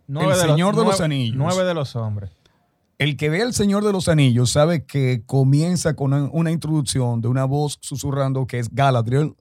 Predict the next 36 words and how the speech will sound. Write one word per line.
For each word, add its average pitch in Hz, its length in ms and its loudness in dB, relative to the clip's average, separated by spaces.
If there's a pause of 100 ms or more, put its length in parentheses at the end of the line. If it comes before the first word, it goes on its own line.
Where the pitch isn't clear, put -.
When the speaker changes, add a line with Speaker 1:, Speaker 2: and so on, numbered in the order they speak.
Speaker 2:
en 131 200 -6
ese 127 140 4
Speaker 1:
Ujú. 131 60 2
Speaker 2:
momento 135 300 4
interpretada 127 500 2
por 127 160 0
Cate 143 220 2
Blanchett, 110 560 0 (640)
que 127 140 -2
dice, 127 500 2 (180)
"El 143 200 4
mundo 165 360 4
ha 143 80 0
cambiado. 120 520 -4 (1080)
El 113 140 0
mundo 143 260 2
ha 139 60 2
cambiado 147 600 0
y 175 40 -2
las 131 200 -2
cosas 139 400 0
se 131 80 0
han 127 120 0
hecho." 117 580 -2
En 139 200 -2
aquel 156 360 -2
momento, 139 640 2
en 120 100 -2
la 117 160 0
época 131 320 0
de 135 60 2
los 123 160 -2
hombres, 135 160 -2
estaba, 127 340 0
y 143 160 0
dice, 139 460 -6